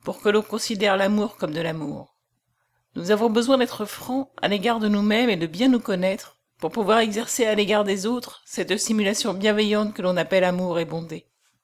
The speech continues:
De quoi sommes-nous capables ? Quelqu'un avait été tourmenté toute la journée par son fils méchant et indiscipliné, au point qu'il le tua le soir et qu'il dit au reste de la famille en poussant un soupir de délivrance, «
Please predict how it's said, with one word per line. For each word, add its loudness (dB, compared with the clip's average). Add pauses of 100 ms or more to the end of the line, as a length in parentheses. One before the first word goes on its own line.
(1700)
De -2
quoi 2
sommes-nous -4
capables ? -2 (840)
Quelqu'un 2
avait 6
été -2
tourmenté 0
toute -4
la 6
journée 0
par -4
son -10
fils -8
méchant -2
et 0
indiscipliné, -6 (540)
au -2
point 8
qu'il -2
le 2
tua 0
le 0
soir -8 (120)
et -6
qu'il -12
dit 2
au 6
reste 0
de -2
la 4
famille 0
en 2
poussant -6
un -4
soupir -4
de -2
délivrance, « -4